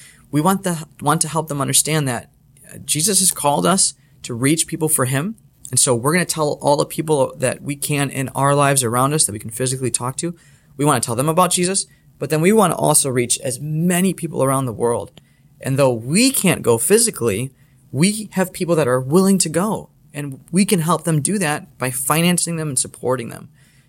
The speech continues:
And so we wanna help our kids understand that giving to missions, it's obeying Christ, and that there's a blessing that comes out of that. You know, if we ever, whenever we bless the kingdom of God, God totally blesses us back. It's not this thing where God's, like, totally <laughs> taking God.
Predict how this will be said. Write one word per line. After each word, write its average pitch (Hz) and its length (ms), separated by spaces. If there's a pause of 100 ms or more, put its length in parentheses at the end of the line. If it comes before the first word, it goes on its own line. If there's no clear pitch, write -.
(180)
And - 100
so 139 100
we 151 80
wanna 151 180
help 139 240
our 147 80
kids 127 200
understand 117 420
that 107 240 (240)
giving 151 260
to 165 100
missions, 160 440 (100)
it's - 220
obeying 120 500
Christ, 104 560 (480)
and 151 80
that 175 100
there's 214 140
a 226 60
blessing - 400
that 185 120
comes 175 200
out 165 160
of 147 80
that. - 240 (440)
You 139 80
know, 139 120
if 127 140
we 175 100
ever, 196 380
whenever 156 220
we 196 100
bless 156 300
the - 80
kingdom 147 260
of 139 160
God, 139 300 (440)
God 156 280
totally 143 320
blesses 123 360
us 104 120
back. - 440 (120)
It's - 160
not 156 100
this 156 180
thing 131 100
where 123 100
God's, 123 320
like, 117 140 (140)
totally 143 460
<laughs> - 220
taking 131 340
God. 123 240